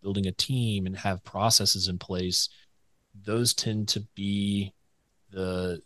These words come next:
just the most successful clients, you know, for us, and I'm not saying that wouldn't be the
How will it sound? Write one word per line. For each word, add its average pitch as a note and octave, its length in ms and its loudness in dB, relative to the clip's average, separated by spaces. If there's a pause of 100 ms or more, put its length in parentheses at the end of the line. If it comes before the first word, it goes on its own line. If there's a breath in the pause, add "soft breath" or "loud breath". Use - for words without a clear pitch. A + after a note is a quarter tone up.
(140)
just A2+ 180 0
the A2+ 60 -4
most G2+ 220 2
successful G2 480 0
clients, F#2+ 480 0
you F#2+ 80 -4
know, F2+ 100 -4
for A2 320 -2
us, A2+ 500 6 (260)
and G#2 220 2
I'm G#2 120 2
not A2+ 160 2
saying A2 200 2
that G2+ 120 -2
wouldn't G2+ 200 -2
be G2+ 120 -2
the F#2+ 80 -2